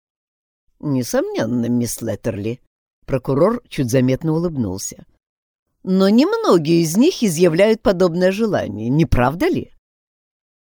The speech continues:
Сама мисс Найтингейл происходит из прекрасной семьи, вполне способной обеспечить ее до конца дней». «Моя семья не имеет такой возможности,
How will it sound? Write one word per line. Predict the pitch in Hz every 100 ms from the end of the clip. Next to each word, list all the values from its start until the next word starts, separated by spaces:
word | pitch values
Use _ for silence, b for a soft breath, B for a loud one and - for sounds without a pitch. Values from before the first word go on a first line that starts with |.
| _ _
Сама | - 208 185 190 180 -
мисс | 175 170 156
Найтингейл | 156 151 139 - 208 202 294 349
происходит | - 180 160 - 180 202
из | 233
прекрасной | 262 262 294 302 330
семьи, | 330 - 440 381 147
вполне | 127 - 466 494 453 170
способной | - 156 - 202 247 339
обеспечить | 254 156 - - 175 254 240
ее | 269
до | 180 165
конца | 151 147 - 175
дней». | 120 104 85 - _ _ _ _ _ _ _ _ _ _ _ _ -
«Моя | 165 226
семья | 254 302 269 302
не | 311 311
имеет | 349 349 -
такой | - 139 127
возможности, | 120 135 143 135 131 131 - - -